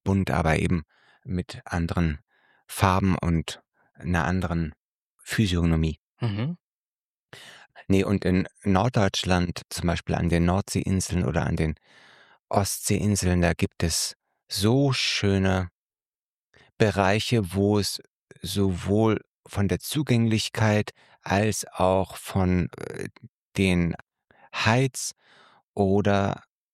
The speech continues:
Speaker 1: freier Sicht ausgesprochen attraktiv ist, äh, zu beobachten. Ich denke an, beim Eider Sperrwerk gibt es einige Heiz in dem vorgelagerten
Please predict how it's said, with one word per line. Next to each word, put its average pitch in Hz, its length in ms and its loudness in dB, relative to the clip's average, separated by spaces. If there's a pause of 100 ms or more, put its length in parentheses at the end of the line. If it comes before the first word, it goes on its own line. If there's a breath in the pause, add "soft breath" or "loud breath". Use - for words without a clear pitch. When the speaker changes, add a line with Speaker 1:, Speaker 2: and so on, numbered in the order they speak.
Speaker 1:
freier 95 360 0
Sicht 110 380 -4 (1200 soft breath)
ausgesprochen 98 880 0 (140)
attraktiv - 580 0
ist, 98 320 -2
äh, - 380 -4
zu - 180 0
beobachten. 82 1200 0 (140)
Ich 76 200 -6 (160)
denke 95 380 2
an, 87 240 0 (760 loud breath)
beim 90 320 2
Eider 104 280 2
Sperrwerk 104 960 -2
gibt - 240 -10
es - 160 -2 (140)
einige 92 760 2 (840 soft breath)
Heiz - 520 0
in 92 280 -2
dem 85 400 -2 (600)
vorgelagerten 87 1120 0